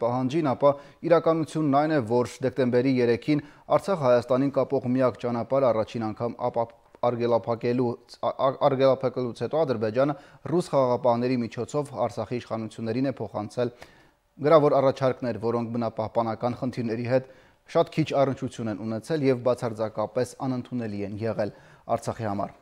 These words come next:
Չնայած սրան, արցախյան կողմը կառուցողական մոտեցում է ցուցաբերել խաղաղապահների միջոցով ադրբեջանական կողմին փոխանցելով այն պայմանները, որոնց պարագայում պատրաստ կլինեն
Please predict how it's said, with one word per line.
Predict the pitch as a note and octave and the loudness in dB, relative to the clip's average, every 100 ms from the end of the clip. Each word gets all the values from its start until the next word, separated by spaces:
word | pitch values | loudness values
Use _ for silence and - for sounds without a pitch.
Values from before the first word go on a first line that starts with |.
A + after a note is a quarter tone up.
| - | -4
Չնայած | C3+ C#3 C#3 | 2 2 2
սրան, | D3 D3+ D3 | 2 2 4
արցախյան | A#2+ B2+ A#2 B2 | 0 -2 -2 -2
կողմը | C3+ C3 B2+ B2+ | 0 2 2 2
կառուցողական | B2 A#2 B2+ A#2 A2+ A#2 | 0 0 -4 -2 0 0
մոտեցում | A#2 A2 A2+ - A2+ | -2 -4 -6 -6 -8
է | G2+ | -8
ցուցաբերել | A2+ A#2 A2 A2+ A#2 - _ _ | -2 -2 2 0 0 -6 _ _
խաղաղապահների | B2+ A#2+ A#2 A2 A2+ A2 A#2 A2+ | 4 6 6 4 0 0 0 -2
միջոցով | A2 A#2+ A2 C#3 A#2+ | -4 -6 -2 0 4
ադրբեջանական | A#2 A#2 A#2 A#2 A#2+ A2+ A#2 G#2+ | 2 2 -2 -2 -4 -2 -4 -2
կողմին | A#2 G#2+ A#2 | -2 -2 -4
փոխանցելով | A#2 A2 B2+ - C3+ C3 A2+ | -6 -6 -6 -4 0 2 2
այն | G#2+ G#2 | 0 0
պայմանները, | A2+ A2+ A#2 D3 E3+ C3+ | 0 0 -2 -2 -2 -2
որոնց | C3+ D3+ - - | 0 -2 -4 -2
պարագայում | A2+ A2 A2 G#2+ B2+ C3 - _ C#3+ | 2 2 2 2 2 0 -6 _ -2
պատրաստ | D3 E3 D#3+ - | 2 2 0 -2
կլինեն | A#2+ A2 A#2 | -2 -2 -4